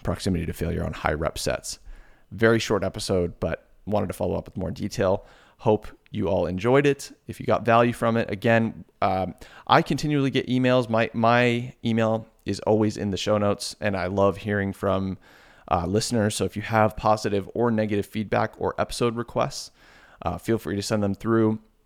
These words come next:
An upcoming episode topic that we have is specifically from a request that I received a few weeks ago.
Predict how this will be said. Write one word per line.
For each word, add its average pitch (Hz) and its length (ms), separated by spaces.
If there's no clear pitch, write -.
An 113 240
upcoming 123 580
episode 110 480
topic 110 400
that 76 120
we 90 80
have 120 540
is 101 160
specifically - 600
from 101 380
a 95 100
request - 640
that 92 140
I 90 80
received 92 640
a - 40
few 98 200
weeks 110 240
ago. 127 320